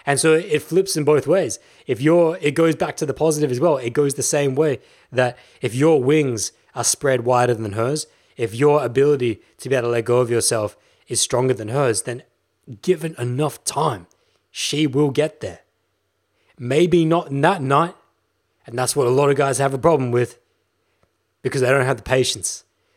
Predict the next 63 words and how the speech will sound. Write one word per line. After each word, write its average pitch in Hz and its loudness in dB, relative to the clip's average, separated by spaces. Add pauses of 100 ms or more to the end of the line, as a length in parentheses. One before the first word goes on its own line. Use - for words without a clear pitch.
(140)
They 139 -2
don't 143 0
have 143 -2
the 120 -8
patience 131 -2
to 117 -4
truly 139 0
take 127 -4
a 120 -2
woman 117 0
up 113 0
into 117 -6
infinite 113 -8
cloud 110 -2
psychological 107 -4
state 110 -4 (240)
in 107 -10
which 120 0
that 120 -6
she 131 -2
has 107 -2
fully 139 2
been 120 0
able 107 0
to 104 0
let 104 0
go 107 0
of 101 0
herself, 104 -2 (400)
because 110 -4
for - -16
what, 131 -4
oh, 110 -14
for - -20
a 92 -14
hundred 104 -10
thousand 90 -12
reasons, 87 -12 (220)
infinite 127 -2
reasons, 90 -12 (220)
whether 123 0
it's 120 -2
because 120 -2
they, 110 -2 (960)
they 139 -2
have 117 -2
that 117 -2
complex 123 0
about 113 -2
themselves 107 -2
in 107 -4
which 110 -6
that, 104 -2
well, 113 2
if 107 -4
they 113 -2
didn't 117 -4
get 113 -2
sex, 110 -4
then 107 -8
this 107 -4
isn't 110 -6
success. 131 -4